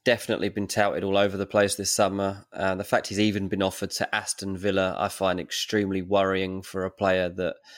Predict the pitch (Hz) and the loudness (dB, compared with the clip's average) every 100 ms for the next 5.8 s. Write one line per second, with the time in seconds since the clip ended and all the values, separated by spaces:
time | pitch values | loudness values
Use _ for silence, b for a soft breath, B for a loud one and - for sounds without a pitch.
0 | B _ - 107 104 104 98 101 - - | B _ 2 4 4 4 2 0 -4 -6
1 | 104 - 104 98 95 - 92 90 107 95 | -8 0 2 2 0 -4 -6 -4 -2 -2
2 | 90 87 64 - - - 95 95 73 92 | -4 -8 -10 -12 -14 -16 -6 -4 -4 -8
3 | 92 95 92 90 95 90 98 90 90 95 | -6 -6 -4 -4 -2 -2 -4 -6 -2 0
4 | 95 - b _ 117 117 113 104 98 92 | 0 -4 b _ 0 4 6 4 2 0
5 | 104 95 95 92 92 90 92 - | 2 4 2 2 0 0 0 -2